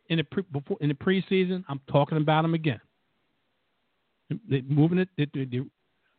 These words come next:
using this kid sparingly. Before the end of the year, he's going to be the tar-, starting running back. Paul Perkins. Remember I said that. Tight end Larry Donnell is out, so Will Tye will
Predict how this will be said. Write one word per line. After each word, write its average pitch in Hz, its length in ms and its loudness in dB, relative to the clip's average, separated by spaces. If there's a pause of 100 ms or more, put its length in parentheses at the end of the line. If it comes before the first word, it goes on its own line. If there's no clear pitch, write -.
using 208 320 -4
this 208 160 -6
kid 185 240 2
sparingly. 233 560 6 (920)
Before 185 300 4
the 226 140 4
end 233 120 4
of 226 60 2
the 233 60 4
year, 202 440 6
he's 170 260 2
going 180 200 4
to 170 60 2
be 160 100 0
the 147 200 -6
tar-, 165 220 -6
starting 170 340 -2
running 135 260 -4
back. 104 180 -20 (1000)
Paul 180 200 2
Perkins. 151 400 0
Remember 127 320 0
I 170 120 -2
said 135 200 -2
that. 113 200 -10 (560)
Tight 165 160 2
end 170 260 2
Larry 160 300 6
Donnell 160 480 4 (300)
is 135 180 0
out, 160 300 2
so 151 100 4
Will 147 200 2
Tye 156 320 2
will 139 340 2